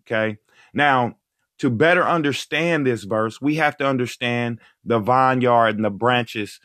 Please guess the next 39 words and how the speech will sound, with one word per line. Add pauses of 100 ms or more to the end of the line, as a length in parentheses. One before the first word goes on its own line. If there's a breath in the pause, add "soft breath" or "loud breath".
(260 soft breath)
scenario,
the (160 loud breath)
metaphor
that
he
used.
Now,
this
ain't
the
only
time
that
he
used
this (300)
particular
metaphor.
You
can
find
this
all
throughout
the
Bible. (360 soft breath)
Now,
why
did
he
use
this? (220 soft breath)
It's
because
back
then (380 soft breath)
in
the
Roman,